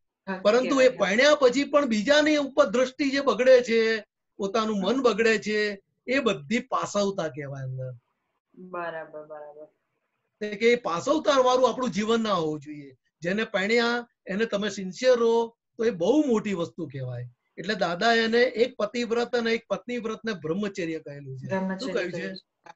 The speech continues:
Speaker 2: હા,
Speaker 1: હા,
Speaker 2: આ
Speaker 1: બ્રહ્મ-
Speaker 2: કાળને માટે કહેલું છે. બે-
Speaker 1: હમ,
Speaker 2: પોત-,
Speaker 1: હમ,
Speaker 2: પોતાને
Speaker 1: હમ.
Speaker 2: sincere રહો ને કે છે, પણ તમે તમારી sincerity અહીં છોડી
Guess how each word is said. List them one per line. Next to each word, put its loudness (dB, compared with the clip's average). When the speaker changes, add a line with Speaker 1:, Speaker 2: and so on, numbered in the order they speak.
Speaker 2:
હા, -12
Speaker 1:
હા, -2
Speaker 2:
આ 2
Speaker 1:
બ્રહ્મ- -2
Speaker 2:
કાળને 0
માટે 2
કહેલું 0
છે. -12
બે- -4
Speaker 1:
હમ, 6
Speaker 2:
પોત-, 4
Speaker 1:
હમ, 0
Speaker 2:
પોતાને 4
Speaker 1:
હમ. -4
Speaker 2:
sincere -2
રહો 2
ને -4
કે -4
છે, -8
પણ 2
તમે 2
તમારી 2
sincerity -2
અહીં 4
છોડી -2